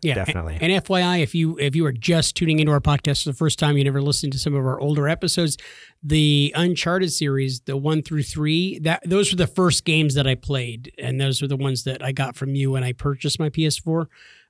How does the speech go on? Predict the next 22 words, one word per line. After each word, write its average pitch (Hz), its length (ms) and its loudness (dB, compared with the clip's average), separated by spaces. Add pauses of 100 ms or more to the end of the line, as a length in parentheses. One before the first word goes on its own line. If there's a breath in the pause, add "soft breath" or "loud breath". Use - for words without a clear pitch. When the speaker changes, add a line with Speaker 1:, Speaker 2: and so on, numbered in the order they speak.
(120 loud breath)
Speaker 1:
Um, 131 460 0 (640)
they're 185 180 0
fun, - 680 -12
so 226 420 2
much 139 260 2
fun, 135 280 0
and 147 80 0
they, 156 160 2
they 175 180 4
stand 156 400 0
the 139 60 2
test 135 300 -4
of 131 80 -4
time. 135 360 0 (360 loud breath)
They've 139 140 0
been 147 160 2
upgraded 143 640 0
for 139 140 0
the 131 80 -2
P 139 160 0
S 123 140 0
four, 127 420 0